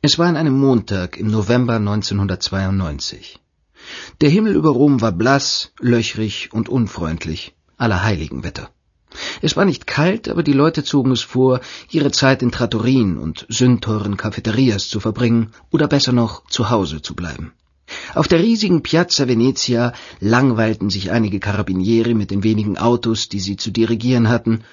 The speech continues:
und als ich mit meinem Kollegen über den Petersplatz schlenderte, waren wir neben den Tauben so ziemlich die einzigen Passanten. Irgendwo heulte eine Sirene auf.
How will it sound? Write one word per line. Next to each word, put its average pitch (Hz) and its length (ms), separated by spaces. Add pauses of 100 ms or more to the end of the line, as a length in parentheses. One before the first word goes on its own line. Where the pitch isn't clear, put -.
(360)
und 147 180
als 175 180
ich 180 100
mit 165 120
meinem 147 240
Kollegen 135 460
über 117 160
den 98 180
Petersplatz 120 680
schlenderte, 113 560 (440)
waren 135 400
wir 113 120
neben 104 200
den 90 200
Tauben 113 580
so - 160
ziemlich 120 320
die 113 140
einzigen 92 440
Passanten. - 600 (1120)
Irgendwo 139 680
heulte 113 280
eine 110 160
Sirene 110 540
auf. - 340